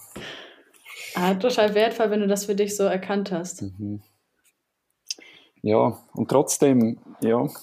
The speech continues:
Speaker 2: die eigene Erfahrung und die Ausbildung und so, das ist wichtig und gut und dennoch, ja, steht der Kunde im Mittelpunkt und die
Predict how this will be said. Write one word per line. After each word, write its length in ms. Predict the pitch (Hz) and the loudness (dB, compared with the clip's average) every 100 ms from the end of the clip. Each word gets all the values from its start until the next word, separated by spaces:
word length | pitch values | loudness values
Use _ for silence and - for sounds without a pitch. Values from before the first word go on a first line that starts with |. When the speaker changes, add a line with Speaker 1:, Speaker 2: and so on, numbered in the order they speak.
| - - _ _ | -20 -20 _ _
Speaker 2:
die 80 | 135 | 6
eigene 240 | 143 143 | 8 6
Erfahrung 580 | 131 135 139 165 165 151 | 4 4 4 4 4 4
und 240 | 139 135 - | 2 0 0
die 160 | 131 | 2
Ausbildung 460 | 135 147 - 139 139 | 2 0 0 2 2
und 120 | 135 | 2
so, 180 | 135 131 | 2 2
das 160 | 120 | 0
ist 340 | 127 - - _ _ _ | -2 -4 -12 _ _ _
wichtig 360 | 131 170 - 147 | 0 0 0 0
und 160 | 127 - | 0 2
gut 320 | 180 202 - | 2 2 -2
und 180 | 127 - | -2 0
dennoch, 420 | 143 151 147 - _ _ _ _ _ _ | 2 2 -2 -16 _ _ _ _ _ _
ja, 220 | 113 127 | 0 0
steht 360 | 127 123 120 - | 0 0 0 0
der 80 | 127 | -2
Kunde 340 | - 170 175 | 2 2 4
im 80 | 139 | 4
Mittelpunkt 680 | 160 165 254 - 127 113 - | 2 0 -2 0 -2 -2 -2
und 300 | 120 113 - | -2 -2 -2
die 320 | 120 120 117 | 2 2 -2